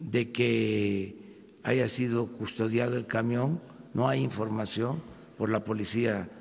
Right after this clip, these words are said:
Federal. Y lo que queremos es, eh, seguir investigando, porque no queremos que se repitan casos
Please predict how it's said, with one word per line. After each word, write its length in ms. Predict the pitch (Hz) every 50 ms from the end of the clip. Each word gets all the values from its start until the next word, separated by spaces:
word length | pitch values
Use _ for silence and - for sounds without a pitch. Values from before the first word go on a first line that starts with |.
| - - -
Federal. 640 | - 92 98 104 110 113 113 120 127 147 - - - - - - - - - - - - - - - - - - - - - - - - - - - _ _ _ _ _ _ _ _ _ _ _ _ _ _ _
Y 120 | - 120
lo 120 | 117 120 -
que 140 | - 113
queremos 500 | - 110 123 120 135 135 143 147 123 - 117
es, 360 | 120 120 - - - - - - - - - - - - - - - - - - - -
eh, 400 | 110 113 110 107 107 107 110 113
seguir 400 | 107 - - 123 113 117 135 135
investigando, 840 | 127 135 131 120 120 110 - 127 123 120 123 123 123 123 120 156 190 196 - - - - - - - - - - - - - - - - - - - _ _ _ _ - _ _ _ _ _ _ _ _ _ - - - _
porque 300 | - 113 104 - - 117
no 160 | 123 135 -
queremos 800 | - 120 127 131 123 131 127 123 120 123 117 - - - - - - - - - - - - - - - - _ -
que 120 | - - 101
se 140 | - 110 101
repitan 680 | 95 101 98 98 117 117 110 117 117 110 113 110 113 - - - - - - - - - - - - - - - - - _ - - -
casos 640 | - 117 104 104 98 - 123 120 - - - -